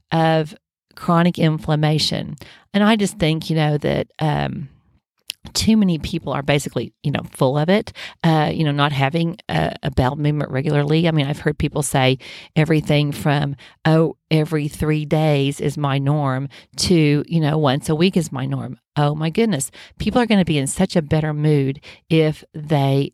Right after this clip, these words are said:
get their gut working well. I mean, you don't have to be from Oklahoma to know that it's really a good thing to have a daily bowel movement. But enough on that.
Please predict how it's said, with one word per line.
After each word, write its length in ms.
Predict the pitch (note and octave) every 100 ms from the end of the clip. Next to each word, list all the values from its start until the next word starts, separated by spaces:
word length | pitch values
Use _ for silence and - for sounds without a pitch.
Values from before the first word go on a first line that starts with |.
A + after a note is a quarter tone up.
| D#3+
get 300 | D#3 D3+ -
their 120 | C#3
gut 360 | C3+ C3+ C3 - -
working 400 | C#3+ B2 C3+ C3
well. 380 | C#3+ C#3 - - - -
I 20 |
mean, 140 | F3 E3+
you 220 | F#3 E3+
don't 240 | G3 G3+ G3+
have 260 | E3 G3+ -
to 100 | D#3
be 180 | D#3
from 160 | E3 C3+
Oklahoma 600 | C#3 - C#3 D#3+ B2 D#3 - -
to 120 | - F3+
know 300 | E3+ D#3 D#3
that 160 | D3+
it's 180 | D3 - -
really 260 | F#3 A3+
a 140 | - F3+
good 360 | G#3 A#3 G#3+
thing 600 | - C4 C#4 G3 F#3 A3
to 140 | - G3+
have 180 | F3 F3
a 60 |
daily 220 | E3 D3+
bowel 180 | D3+ D3+ D3+
movement. 440 | D#3 C3+ B2 - - - - - - _
But 200 | - D#3+ -
enough 260 | E3 D3+ D3+
on 120 | D3
that. 240 | C3 -